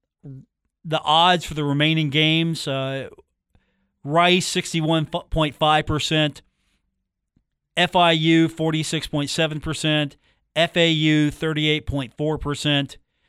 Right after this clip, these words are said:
Middle is a fifty-eight point three percent chance. U A B is nineteen point seven percent. Old Dominion is at thirty-two point four percent. Charlotte, thirty-four point five percent.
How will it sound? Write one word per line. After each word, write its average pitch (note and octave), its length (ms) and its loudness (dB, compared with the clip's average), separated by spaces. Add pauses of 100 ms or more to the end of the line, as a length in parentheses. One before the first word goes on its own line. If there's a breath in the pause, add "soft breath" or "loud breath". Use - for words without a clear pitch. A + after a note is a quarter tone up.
(200)
Middle F3 480 4
is C3+ 120 0
a C#3 80 0
fifty-eight D#3 600 0
point D3 240 -2
three D3 260 -2
percent C#3+ 500 -4
chance. C#3+ 460 -2
U D#3+ 160 2
A D#3+ 80 2
B C#3+ 200 0
is B2 80 -4
nineteen C3 440 -6
point C3+ 240 -4
seven B2+ 400 -6 (320)
percent. C#3 560 -4 (460 soft breath)
Old D3+ 180 0
Dominion D3+ 540 0
is C3 100 -4
at C#3 160 -4
thirty-two D3 480 -4
point C3+ 240 -6
four D3 300 -2
percent. C#3 580 -2 (680)
Charlotte, D#3+ 580 2
thirty-four D#3 540 0
point C#3+ 260 -2
five C#3+ 320 -2
percent. C#3 640 -4